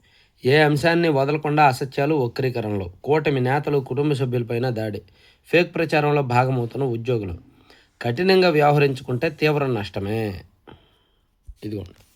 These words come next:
ఇక్కడ ఈ పోస్ట్ చూశారు కదా, సిద్ధార్థి సుభాష్ చంద్రబోస్, ఆయన ఒక అధికారి,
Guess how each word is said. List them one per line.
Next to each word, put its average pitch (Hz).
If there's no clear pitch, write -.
ఇక్కడ 131
ఈ -
పోస్ట్ 151
చూశారు 104
కదా, 95
సిద్ధార్థి 147
సుభాష్ 131
చంద్రబోస్, 82
ఆయన 135
ఒక 123
అధికారి, 127